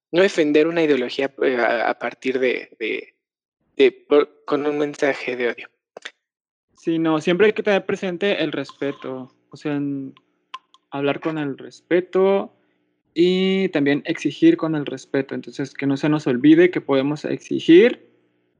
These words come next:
Speaker 2: pero siempre y cuando sea con respeto también. Aunque hay casos en donde no podría aplicar porque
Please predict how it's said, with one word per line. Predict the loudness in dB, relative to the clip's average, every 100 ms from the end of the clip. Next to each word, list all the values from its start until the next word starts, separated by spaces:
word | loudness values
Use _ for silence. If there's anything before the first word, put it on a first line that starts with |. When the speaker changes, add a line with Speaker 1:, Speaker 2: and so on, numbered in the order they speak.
| _
Speaker 2:
pero | 2 4 4 2 2
siempre | -2 -10 -8 -8
y |
cuando | -4 -4 -4
sea | -4 -4 -4
con | -6 -8
respeto | -8 -10 -10 -8 -10
también. | -8 -2 -2 -2 -6 _ _
Aunque | 0 2
hay | 4 4 2 _ _ _
casos | 0 0 -2 -4 -6
en | -8
donde | -8 -8
no | -8
podría | -6 -4
aplicar | -4 -8 -6 -4 -4
porque | -8 -12 -10 -6 -4 -4 -6